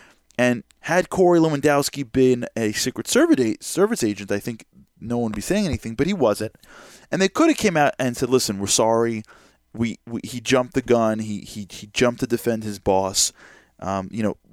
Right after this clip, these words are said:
let's give you an exclusive. I'll give you a couple minutes with the candidate." I think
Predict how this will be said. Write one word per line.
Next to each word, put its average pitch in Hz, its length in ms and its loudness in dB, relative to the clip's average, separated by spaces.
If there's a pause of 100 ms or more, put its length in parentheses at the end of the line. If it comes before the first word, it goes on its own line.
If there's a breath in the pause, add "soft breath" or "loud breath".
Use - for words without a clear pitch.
(140)
let's - 180 -4
give 123 180 -2
you 123 60 -2
an 117 80 -2
exclusive. 104 680 -2
I'll 95 80 0
give 104 160 -6
you 110 40 -4
a 107 40 -8
couple - 180 -6
minutes 104 220 -6
with - 80 -16
the 101 60 -12
candidate." 98 560 -8
I 156 80 -4
think 165 320 -8